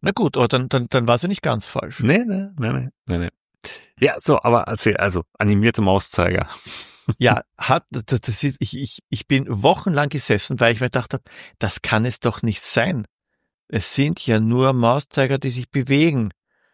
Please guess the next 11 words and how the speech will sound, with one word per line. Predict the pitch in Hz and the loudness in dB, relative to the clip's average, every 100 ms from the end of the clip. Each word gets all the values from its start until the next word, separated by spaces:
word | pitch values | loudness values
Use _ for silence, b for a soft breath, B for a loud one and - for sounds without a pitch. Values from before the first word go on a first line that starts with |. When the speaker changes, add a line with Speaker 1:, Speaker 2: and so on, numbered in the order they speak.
| _ | _
Speaker 1:
Aber | - 113 | 0 2
nein, | 110 143 208 - _ _ _ _ _ | 4 2 0 -12 _ _ _ _ _
war | 123 123 123 | 0 0 0
nicht | 131 - | -4 -6
möglich. | 110 107 104 95 _ b b b b _ _ _ - | -2 -2 -2 -6 _ b b b b _ _ _ -6
Zumindest | 156 165 160 147 - _ _ _ _ - | 0 2 2 -2 -8 _ _ _ _ 0
Cursor | 135 131 139 | 2 2 2
in | 131 | -2
Farbe, | - 110 123 156 175 | 0 2 2 0 -4
das | 104 95 - | -4 -4 -4
ja, | 123 180 | 0 2